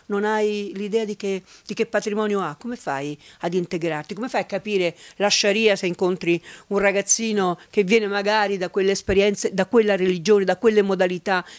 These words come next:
il rapporto alle donne, il rapporto a, a Dio, il rappo-, è importante. Quindi ci vogliono educatori spirituali, e, e, eh, psicoterapeuti delle, dell'età infantile, assistenti sociali, che lavorino in maniera interdisciplinare e in gruppo.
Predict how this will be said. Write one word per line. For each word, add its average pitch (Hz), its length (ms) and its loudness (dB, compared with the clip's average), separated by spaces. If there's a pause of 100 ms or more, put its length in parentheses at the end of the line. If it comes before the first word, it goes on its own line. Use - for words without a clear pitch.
il 196 120 -2
rapporto 202 420 0
alle 190 140 4
donne, 170 320 0
il 165 60 -6
rapporto 180 640 -2 (200)
a, 180 160 -4
a 208 100 -2
Dio, 196 300 0
il 190 60 -2
rappo-, - 220 -2 (240)
è 190 60 -10
importante. 180 680 -8 (140)
Quindi 220 220 -4
ci 247 100 -2
vogliono 185 280 0
educatori 185 380 0
spirituali, 156 840 -6
e, 196 160 -2
e, 175 640 -2
eh, 185 60 -4
psicoterapeuti 196 760 -2
delle, 170 340 0
dell'età 175 280 -2
infantile, 180 480 -2
assistenti 202 420 -4
sociali, 180 320 -6 (320)
che 320 160 -8
lavorino 220 640 -8
in 185 100 -8
maniera 208 380 -8
interdisciplinare 220 1040 -8 (200)
e 320 120 -6
in 262 80 0
gruppo. 262 440 2